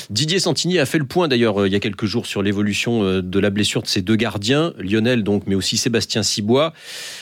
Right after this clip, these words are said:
Leur retour en compétition, a priori, c'est pas encore pour demain, parce que le mot d'ordre, c'est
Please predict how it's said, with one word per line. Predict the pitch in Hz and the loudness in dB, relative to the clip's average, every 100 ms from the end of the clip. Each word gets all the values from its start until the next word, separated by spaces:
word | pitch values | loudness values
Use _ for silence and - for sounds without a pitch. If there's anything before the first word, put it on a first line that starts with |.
| - | -4
Leur | 117 143 | 0 2
retour | 120 165 185 185 - | 2 0 0 -2 0
en | 226 220 | 0 2
compétition, | 185 160 175 160 151 175 185 185 | 0 0 0 0 0 2 2 0
a | 135 | -4
priori, | - 160 156 180 | -4 0 2 2
c'est | - | -2
pas | - | 0
encore | 160 156 147 | 0 0 -4
pour | 151 131 | -2 0
demain, | 135 156 | 2 2
parce | 156 135 - | 0 -4 0
que | 120 113 | 0 0
le | - 107 113 | -2 0 2
mot | 127 165 | 4 4
d'ordre, | 160 165 175 180 - | 4 2 0 -4 -4
c'est | - - 147 160 | -6 -2 0 -2